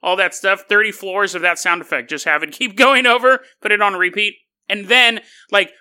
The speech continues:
bunch of stuff, it's raining, and we're like, "Ah, ah," and we're, like, holding on to trees, and we're almost getting blown away. Now, you're wondering <laughs> why I took you to this death zone,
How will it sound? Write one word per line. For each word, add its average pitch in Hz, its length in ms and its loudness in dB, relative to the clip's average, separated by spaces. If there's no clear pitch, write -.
bunch 240 160 -4
of 196 80 -10
stuff, - 420 0
it's 180 140 -12
raining, 226 520 0
and 196 160 -8
we're 208 140 0
like, 214 240 0
"Ah, 262 500 4
ah," 262 280 2
and 254 80 -6
we're, 240 80 2
like, 226 160 2
holding 214 300 -2
on 202 200 0
to - 100 -14
trees, 196 560 -4
and 175 320 0
we're 180 160 0
almost 202 300 -2
getting 175 320 -4
blown 170 280 -2
away. 143 380 -4
Now, 170 300 -2
you're 120 160 -20
wondering 175 360 -4
<laughs> - 40 -4
why 269 220 4
I 311 80 8
took 403 340 0
you 294 160 -2
to 262 160 -8
this 233 240 -10
death 277 360 0
zone, 170 480 -2